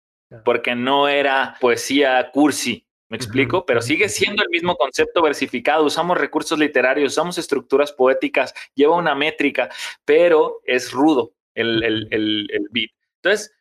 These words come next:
Speaker 2: funciona y no tengo nada, o sea, no hay nada de malo con eso, es otra emoción que puedes,
Speaker 1: Ya.
Speaker 2: que puedes usar, solo que si tu cuadrado es tan limitado a solo usar ese, pues entonces tu obra se ve limitada a eso, ¿no? Yo quería expandir los horizontes y ahí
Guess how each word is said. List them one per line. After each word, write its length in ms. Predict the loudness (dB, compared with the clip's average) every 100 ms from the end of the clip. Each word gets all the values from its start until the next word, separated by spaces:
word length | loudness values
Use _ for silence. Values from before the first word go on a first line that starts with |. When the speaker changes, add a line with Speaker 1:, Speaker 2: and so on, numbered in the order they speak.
| _
Speaker 2:
funciona 580 | -6 -4 -2 0 0 0
y 100 | 0
no 160 | -2 -2
tengo 240 | 0 0
nada, 360 | 0 2 2 2
o 60 |
sea, 380 | 0 0 0 -2 -2
no 120 | -2
hay 80 | 2
nada 180 | 2
de 100 | 2
malo 280 | 2 0 2
con 180 | 0 0
eso, 220 | 0 -2
es 100 | 0
otra 240 | -2 0 0
emoción 480 | -2 -2 -2 -2
que 60 | -4
puedes, 340 | 0 2 2
Speaker 1:
Ya. 40 | -2
Speaker 2:
que 100 | -4
puedes 300 | 0 0 0
usar, 320 | -2 -2 -2 -4
solo 420 | -2 2 0 0
que 280 | -2 -2 -4
si 260 | -8 -6 -6
tu 500 | -6 -4 -2 -2 -6 _ _ _ _
cuadrado 800 | -2 2 2 2 2 2 2 0 -6
es 300 | -6 -4 -4
tan 200 | -4 -2
limitado 500 | -4 0 0 2 2
a 60 |
solo 380 | 0 0 2 4
usar 340 | 2 0 -2 0
ese, 340 | -2 -2 -4
pues 240 | -4 -8
entonces 360 | -6 -2 -4 0
tu 160 | 2 4
obra 260 | 4 2
se 140 | 0 0
ve 100 | 2
limitada 600 | 0 -6 -4 -2 0 0
a 80 | -2
eso, 300 | -4 -6 -8
¿no? 180 | -10 -12 _
Yo 100 | -6
quería 200 | -2 0
expandir 520 | -2 -2 -4 0 2 2
los 200 | 2 0
horizontes 640 | -2 -2 -4 -4 -6 0
y 40 | 0
ahí 320 | 2 0